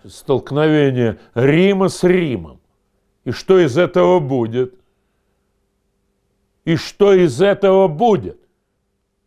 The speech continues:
Когда наш, э, главковерх, э, проводит,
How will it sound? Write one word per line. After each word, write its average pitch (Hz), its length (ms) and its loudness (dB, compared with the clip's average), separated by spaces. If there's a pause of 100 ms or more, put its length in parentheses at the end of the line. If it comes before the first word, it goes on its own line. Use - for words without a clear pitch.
(1600)
Когда 151 580 0
наш, 151 500 -6
э, 131 360 0
главковерх, 143 920 -2 (320)
э, 120 160 -6
проводит, 139 840 -2